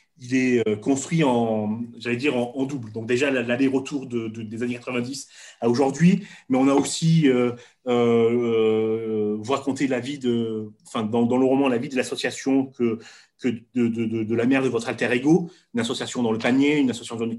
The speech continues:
une association de quartier qui fait des, des ateliers de, de, d'écriture, euh, qui a, qui a aidé, euh, la Funky Family à sortir son, son premier C-, son premier C D. Vous racontez leurs difficultés, euh, euh, à, à obtenir des, des, des subventions.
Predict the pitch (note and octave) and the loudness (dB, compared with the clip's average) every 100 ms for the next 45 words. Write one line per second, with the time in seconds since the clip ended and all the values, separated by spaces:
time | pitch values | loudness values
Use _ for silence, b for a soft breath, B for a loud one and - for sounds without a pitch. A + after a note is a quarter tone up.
0 | - - - B2 - - - A#2 A#2 A#2+ | -12 -16 -6 -4 -4 -10 -6 -6 -6 -4
1 | D3+ C#3+ B2 A#2 A#2 A2 G#2+ B B B | -2 -2 -4 -6 -4 -2 -4 B B B
2 | - A2+ A2+ B2 A#2 A#2 A2 G#2 A2 G#2+ | -8 -4 -2 -2 0 0 0 -2 -4 -4
3 | A#2 B2 A#2 C#3+ C#3+ D3 C3+ A2 G#2+ B | -4 -4 -6 -6 -2 -2 0 0 -2 B
4 | B - A#2+ A2+ A2+ - A#2 A#2 B2 B2+ | B -8 -2 -2 -2 0 0 2 0 2
5 | B2 G#2+ G#2 G#2 G2+ b b - A#2 B2 | 2 2 0 -2 -6 b b -8 -6 -6
6 | A#2 - B2 A#2+ B2 A2+ - A2 A2 G#2 | -8 -4 -2 -2 -4 -8 -10 -8 -6 -6
7 | A2 G#2 A#2 A#2 B2 A#2+ - - G2+ A#2 | -6 -6 -4 -2 -2 -4 -6 -12 -10 -6
8 | A#2 A#2+ B2 C#3+ E3 B B B - C3 | -4 -2 -2 -2 -2 B B B -2 -2
9 | C3+ C3 - A#2 A#2 - - A#2 B2+ B2 | -2 -2 -2 -4 -6 -14 -14 -8 -2 0
10 | A#2 G#2+ G#2+ G#2 B B _ A2 G#2+ A2+ | 2 2 0 -4 B B _ -6 -4 -4
11 | A2+ A2 A2 A2+ A#2 C3 B2 A2+ A2 - | -2 0 0 -2 -2 -2 -2 -2 -6 -6
12 | G#2+ - - A2+ - G#2+ B2 A#2+ C#3+ D#3+ | -8 -8 -10 -10 -10 -6 -4 -4 0 0